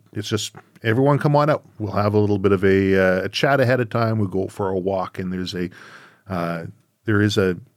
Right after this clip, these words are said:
it's interesting looking at how people being able to share their stories, just like this, uh, reaches others and can affect a positive change that has ripples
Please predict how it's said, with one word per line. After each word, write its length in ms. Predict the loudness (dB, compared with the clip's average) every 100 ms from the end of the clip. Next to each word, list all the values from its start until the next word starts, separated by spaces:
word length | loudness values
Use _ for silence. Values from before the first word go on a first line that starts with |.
| _ _ _ _ _ _ _ -8
it's 200 | -4 2
interesting 640 | 2 2 2 2 2 2
looking 400 | 4 2 2 2
at 120 | 2
how 160 | 2 0 0
people 300 | 0 2 2
being 260 | 4 4
able 200 | 4 2
to 80 | -4
share 320 | -4 0 2 4
their 180 | 2
stories, 840 | -2 -8 -2 2 4 2 0 -4 -6
just 300 | -4 -4 0
like 220 | -2 -2
this, 460 | 0 0 0 -6 -10 -20 -20 _ _ _ -10
uh, 400 | -2 0 0 -4 -6
reaches 520 | 0 0 2 0 2
others 480 | 0 0 -2 -8 -8
and 160 | -2 0
can 100 | 0
affect 380 | 0 -2 -4 -6
a 60 | -14 -14
positive 520 | -2 0 0 0 -2
change 300 | -2 -2 0
that 120 | -2
has 180 | -2 -4
ripples 640 | -2 0 0 -2 -2 -6